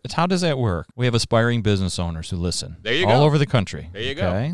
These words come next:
Speaker 2: I
Speaker 1: So we
Speaker 2: mean
Speaker 1: have small business owners.
Speaker 2: Yeah.
Speaker 1: Maybe some of them are running an agency, or they want to up their game. They want to work with higher level, higher caliber clients, at least in terms of,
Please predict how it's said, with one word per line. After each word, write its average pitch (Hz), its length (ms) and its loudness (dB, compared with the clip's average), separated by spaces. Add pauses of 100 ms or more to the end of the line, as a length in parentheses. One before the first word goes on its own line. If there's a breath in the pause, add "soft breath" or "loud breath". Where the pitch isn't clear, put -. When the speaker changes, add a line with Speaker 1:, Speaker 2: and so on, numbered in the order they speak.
Speaker 2:
I 110 80 0
Speaker 1:
So 120 80 4
we 107 60 4
Speaker 2:
mean 117 100 6
Speaker 1:
have 120 100 4
small 131 280 2
business 131 360 2
owners. 85 480 -6
Speaker 2:
Yeah. 330 360 -6
Speaker 1:
Maybe 120 260 4
some 147 220 2
of 156 80 2
them 147 120 0
are 143 300 0
running 143 260 0
an 143 80 -2
agency, 120 520 -2
or 101 180 4
they 113 160 2
want 117 320 2
to 120 160 2
up 120 120 2
their 131 120 0
game. 123 320 -2
They 87 140 -2
want 98 180 0
to 101 40 0
work 113 340 0
with 104 360 2 (520 soft breath)
higher 98 240 2
level, 120 400 0 (180)
higher 127 460 0 (400)
caliber 135 380 0
clients, 151 560 0
at - 60 -8
least 107 200 -2
in 107 80 -2
terms 107 340 0
of, 92 320 0